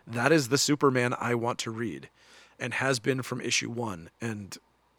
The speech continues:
you know, that, that was, that was the treatment. I mean, every time he does something, honestly, I'm on board. So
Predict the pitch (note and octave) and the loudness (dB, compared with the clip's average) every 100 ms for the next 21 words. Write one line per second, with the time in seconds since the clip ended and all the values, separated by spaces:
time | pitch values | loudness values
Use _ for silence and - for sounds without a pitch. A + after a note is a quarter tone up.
0 | _ B2 A2 G#2 F#2+ - _ - A#2 A2 | _ -6 -6 -6 -10 -16 _ -6 -4 -4
1 | A#2 A#2+ A#2 C3 A#2 A#2 A#2+ - - _ | -4 0 0 2 0 0 -2 -4 -6 _
2 | - - _ - B2+ C3 C#3 - D3 F2+ | -20 -20 _ -4 -2 0 0 0 0 0
3 | B2+ C3+ - D3 D#3 C#3 C#3+ B2+ A2+ B2 | -4 -4 0 2 2 2 0 -2 -4 -6
4 | G#2+ G2+ - G#2 G2 G2 - G2+ G#2 G2 | -6 -2 -2 -2 -10 -12 -10 -6 -6 -6
5 | G#2+ A2+ A2 G2+ F#2+ F2+ D#2+ E2+ - A2 | -6 -6 -6 -6 -8 -8 -8 -4 -2 0
6 | F#2+ | -4